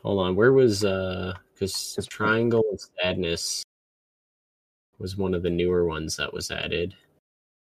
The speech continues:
Speaker 2: Yeah.
Speaker 1: Oh, yeah. No, they're, they're releasing them quick now.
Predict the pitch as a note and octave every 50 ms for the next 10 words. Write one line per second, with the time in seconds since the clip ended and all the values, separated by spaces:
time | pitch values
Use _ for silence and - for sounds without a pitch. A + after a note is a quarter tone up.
0 | _ _ _ _ - G#2 G2 F2 E2 F2 E2 D#2+ D2+ D2+ D#2 D#2+ D#2 D#2 - _
1 | _ - D#2+ D2+ D2+ D#2 F2 F#2+ G2 F2+ F2 - - G2 G2 F#2+ F2 E2 E2 D#2
2 | - - D#2 D2 D2 - - - F2 E2 D#2 - - - E2+ D#2 D#2 D2+ D2+ D#2+